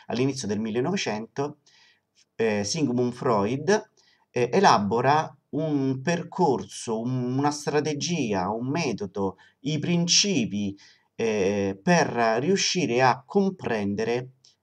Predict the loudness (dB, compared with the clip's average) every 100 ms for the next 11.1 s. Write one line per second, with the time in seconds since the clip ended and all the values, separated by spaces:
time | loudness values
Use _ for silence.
0 | _ _ -2 2 2 2 0 0 0 -4
1 | -6 -2 2 2 2 -2 0 0 -2 -4
2 | -4 -6 -8 -14 _ _ _ -12 -4 -2
3 | -2 -8 -20 _ _ 0 2 6 6 6
4 | 2 -6 -4 -4 -6 _ _ _ 0 0
5 | 0 -2 0 0 -2 -6 -4 -2 -2 -4
6 | -4 -2 -2 -2 -4 -4 -6 -8 -20 _
7 | -2 2 2 0 -4 -2 -2 0 0 0
8 | -4 -6 -6 -2 -2 -2 -4 -8 _ _
9 | _ _ _ _ _ _ -20 -8 -2 0
10 | 0 -2 -2 0 0 0 -4 -4 -4 -6